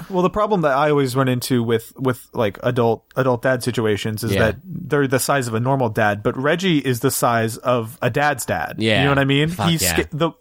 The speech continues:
Speaker 1: a baby is to an adult as an adult is to Reggie Fils-Aimé.
Speaker 2: Well, that would, I think that would actually make the transition a little bit more comfortable, 'cause a lot of the times I get an adult dad situation,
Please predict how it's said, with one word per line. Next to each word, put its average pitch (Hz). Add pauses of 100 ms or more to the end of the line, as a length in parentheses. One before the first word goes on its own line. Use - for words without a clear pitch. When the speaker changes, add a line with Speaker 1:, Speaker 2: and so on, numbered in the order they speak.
Speaker 1:
a 151
baby 175
is 151
to 147
an 135
adult 123
as 131
an 127
adult 120
is 113
to 117
Reggie 113
Fils-Aimé. 107
Speaker 2:
Well, 180
that 175
would, 170
I 139
think 170
that 160
would 139
actually 131
make 117
the 117
transition 110
a 107
little 101
bit 85
more 95
comfortable, 113 (220)
'cause 143
a 160
lot 156
of 135
the 139
times 123
I 117
get 113
an 107
adult 101
dad 127
situation, 95